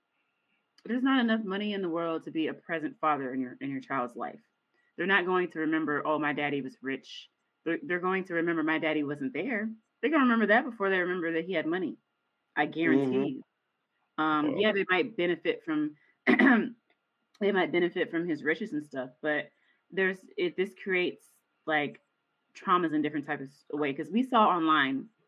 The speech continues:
Speaker 1: and personally, this is just my, my, um, opinion. We saw online the beef
Speaker 2: Mm-hmm.
Speaker 1: that Master P and, and Romeo were having, right? And Master P was
Speaker 2: Yeah.
Speaker 1: trying to out his son and saying, "Oh, his son is, this is, is,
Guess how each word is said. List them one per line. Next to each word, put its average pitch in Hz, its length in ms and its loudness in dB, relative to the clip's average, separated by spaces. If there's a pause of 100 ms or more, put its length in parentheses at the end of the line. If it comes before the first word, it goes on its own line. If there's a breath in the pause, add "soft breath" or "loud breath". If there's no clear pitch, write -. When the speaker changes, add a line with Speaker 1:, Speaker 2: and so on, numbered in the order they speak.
(200)
Speaker 1:
and 190 180 -2
personally, 190 540 2
this 147 140 -8
is 143 100 -10
just 143 160 -14
my, 143 440 -6
my, 139 400 -6
um, - 360 -14
opinion. - 400 -6 (340 loud breath)
We 214 100 2
saw 269 180 4
online 196 340 4
the 165 60 2
beef 160 240 -2
Speaker 2:
Mm-hmm. 131 40 -6
Speaker 1:
that 147 100 -2
Master 156 340 -2 (140)
P 147 320 -4
and, 139 240 -4
and 139 240 -6 (200)
Romeo 151 360 0
were 123 100 -6
having, 123 340 -8
right? 143 240 0 (600)
And 147 140 0
Master 160 260 0
P 170 140 -4
was 139 80 2
Speaker 2:
Yeah. 135 40 4
Speaker 1:
trying 135 180 0
to - 60 -2
out 156 160 4
his 165 80 -6 (180)
son 160 260 2
and 156 100 -4
saying, 156 280 0
"Oh, 156 100 -2
his 160 200 -8
son 160 260 0 (300 soft breath)
is, 147 160 -10
this 165 220 -10
is, 151 300 -2
is, 151 180 -2